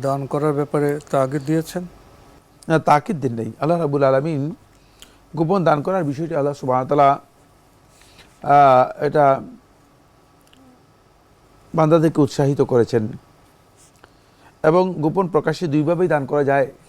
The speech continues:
Speaker 2: সেদিকে আল্লাহ রাব্বুল আলামিন ইঙ্গিত দিয়েছেন। আমরা যদি সূরা আল বাকারা দুইশো,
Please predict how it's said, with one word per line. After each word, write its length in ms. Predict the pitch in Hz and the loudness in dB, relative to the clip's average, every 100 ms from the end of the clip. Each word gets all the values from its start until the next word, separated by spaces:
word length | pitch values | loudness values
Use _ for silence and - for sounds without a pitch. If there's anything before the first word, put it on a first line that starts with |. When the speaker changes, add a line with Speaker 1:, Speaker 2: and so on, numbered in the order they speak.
| - | -8
Speaker 2:
সেদিকে 260 | 156 147 | -6 -2
আল্লাহ 180 | 143 139 | 0 0
রাব্বুল 200 | 135 135 | -2 -2
আলামিন 160 | 135 131 | -2 -2
ইঙ্গিত 180 | 127 | -4
দিয়েছেন। 400 | 120 120 - 131 - - _ _ _ _ _ _ _ - _ - _ - - | -4 -6 -6 -10 -12 -20 _ _ _ _ _ _ _ -20 _ -20 _ -20 -8
আমরা 260 | - 156 180 | 0 4 4
যদি 280 | 175 185 190 | 4 0 -2
সূরা 480 | - 160 160 156 - _ _ _ _ _ _ _ _ _ _ - - | 0 4 6 4 0 _ _ _ _ _ _ _ _ _ _ -10 0
আল 120 | 147 | 2
বাকারা 380 | 147 147 165 160 | 2 2 4 4
দুইশো, 500 | 147 143 160 151 | 2 2 2 2